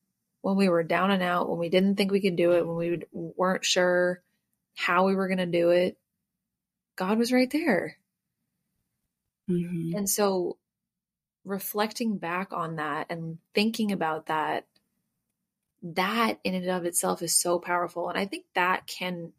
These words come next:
Speaker 1: can also be helpful in times where it doesn't feel like a choice.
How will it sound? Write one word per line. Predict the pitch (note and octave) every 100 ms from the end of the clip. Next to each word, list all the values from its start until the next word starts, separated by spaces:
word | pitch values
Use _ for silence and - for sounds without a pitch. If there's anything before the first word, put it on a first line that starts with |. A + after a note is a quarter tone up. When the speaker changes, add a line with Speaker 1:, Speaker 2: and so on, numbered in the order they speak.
| -
Speaker 1:
can | - A#3 A3
also | F3+ F#3 - E3+
be | E3
helpful | E3 E3 - F3 - C#3 _ _ _ _ _
in | - F3+
times | E3 F3+ E3+ D#3+ -
where | D#3+ D#3+
it | -
doesn't | E3 D#3+ E3 -
feel | - -
like | -
a | -
choice. | - - - - -